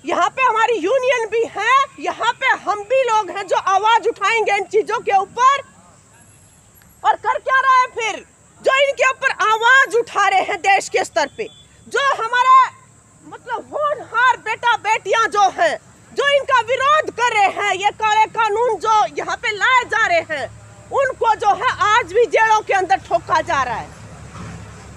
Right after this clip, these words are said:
हमारे अपने शहर की सबसे होनहार बेटी नताशा नरवाल, उसको यूएपीए का काला कानून लगा के और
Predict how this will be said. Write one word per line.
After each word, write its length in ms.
हमारे 380
अपने 360
शहर 320
की 220
सबसे 400
होनहार 640
बेटी 380
नताशा 580
नरवाल, 560
उसको 440
यूएपीए 840
का 180
काला 380
कानून 420
लगा 300
के 120
और 100